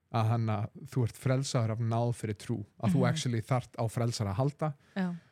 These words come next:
Speaker 1: Þannig að áður en þú kemur að þessu sem er lausnin við vandamálinu, þá þarftu í rauninni að díla við fólk og segja, „Hey, þú ert með vandamál. Þú ert
Speaker 2: Mhm.
Speaker 1: ekki jafn góður og mamma þín heldur þú sért.
Speaker 2: Mhm.
Speaker 1: Þú ert ekki jafn góður og þú heldur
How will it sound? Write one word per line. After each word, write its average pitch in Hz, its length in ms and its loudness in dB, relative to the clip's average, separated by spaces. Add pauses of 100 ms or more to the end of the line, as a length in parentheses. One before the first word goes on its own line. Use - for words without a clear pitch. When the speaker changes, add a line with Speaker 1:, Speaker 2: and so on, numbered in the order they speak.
(180)
Speaker 1:
Þannig 131 180 6
að 123 200 0
áður 151 280 4
en 147 120 4
þú 139 100 2
kemur 143 260 4
að 113 80 -4
þessu 147 380 2
sem 139 160 4
er 123 40 4
lausnin 160 760 4
við 139 180 4
vandamálinu, 160 720 0
þá 131 120 -2
þarftu 151 340 0
í 139 40 4
rauninni 139 300 4
að 113 100 -2
díla 147 260 2
við 127 120 2
fólk - 360 -2
og 127 60 -2
segja, 127 280 2
„Hey, 123 180 2 (220)
þú 160 160 2
ert 156 100 0
með 143 100 2
vandamál. 127 380 -2 (380)
Þú 135 160 4
ert 156 120 4
Speaker 2:
Mhm. 185 120 0
Speaker 1:
ekki 160 160 -2
jafn 117 160 -2
góður 135 280 2
og 110 60 -2
mamma 156 340 4
þín 147 40 4
heldur 165 280 0
þú 151 40 2
sért. - 420 -4
Speaker 2:
Mhm. 185 320 -8 (340)
Speaker 1:
Þú 139 80 6
ert 135 120 4
ekki 139 140 4
jafn 127 160 0
góður 147 420 2 (200)
og 117 160 0
þú 139 180 4
heldur 160 260 0